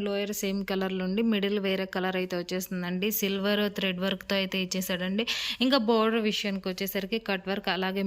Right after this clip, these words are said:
మిర్రర్ వర్క్తో అయితే ఇది ఉంటుంది. ఇది వచ్చేసి పళ్ళు పాట అండి. And శారీ all over విషయానికి వచ్చేసేసరికి ఇలా ప్లెయిన్‌గా ఉంటుందండి. కుర్చీల దగ్గర మాత్రం ఇలా వర్క్ అయితే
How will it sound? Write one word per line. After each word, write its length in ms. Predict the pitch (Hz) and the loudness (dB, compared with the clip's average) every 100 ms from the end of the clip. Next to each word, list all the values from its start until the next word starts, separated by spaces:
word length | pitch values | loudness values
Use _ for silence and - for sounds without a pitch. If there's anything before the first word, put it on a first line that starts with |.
| 185 | 0
మిర్రర్ 260 | 180 185 185 | 0 -2 -2
వర్క్తో 300 | 185 - 190 | -4 -4 -2
అయితే 180 | 180 196 190 | -2 0 0
ఇది 120 | 180 180 | 0 -2
ఉంటుంది. 400 | 175 180 180 226 247 - - - 208 | -2 -2 0 0 -2 -6 -8 -2 2
ఇది 120 | 220 202 | 4 2
వచ్చేసి 320 | 202 202 240 233 | 0 -2 -2 0
పళ్ళు 200 | 190 202 202 | 0 0 0
పాట 180 | 190 180 175 | -2 -2 -4
అండి. 200 | 180 226 233 - - - - - - - - _ _ _ _ _ _ _ _ _ _ _ _ - | -2 -4 -6 -14 -20 -20 -20 -20 -20 -20 -20 _ _ _ _ _ _ _ _ _ _ _ _ 0
And 140 | 214 208 - | 0 0 0
శారీ 280 | 220 226 240 214 | 2 2 2 2
all 120 | 202 | 2
over 140 | 214 220 208 | 0 0 -2
విషయానికి 380 | 196 202 196 190 | -2 -2 -2 -4
వచ్చేసేసరికి 840 | 185 196 196 196 190 185 185 214 226 220 - _ - - - - - - _ _ _ _ _ - | -4 -6 -6 -6 -6 -8 -8 -6 -4 -6 -8 _ -20 -18 -16 -16 -20 -20 _ _ _ _ _ -2
ఇలా 120 | 214 220 | 0 0
ప్లెయిన్‌గా 400 | 220 208 214 220 220 | 2 2 2 2 2
ఉంటుందండి. 520 | 202 196 190 190 196 233 | 0 0 0 0 0 0
కుర్చీల 300 | 233 - 220 214 | -2 0 0 0
దగ్గర 220 | 196 202 196 | -2 -2 -2
మాత్రం 240 | 196 220 247 | -2 -2 0
ఇలా 120 | 214 190 | 0 -2
వర్క్ 260 | 190 185 196 | -4 -4 -6
అయితే 160 | 196 | -4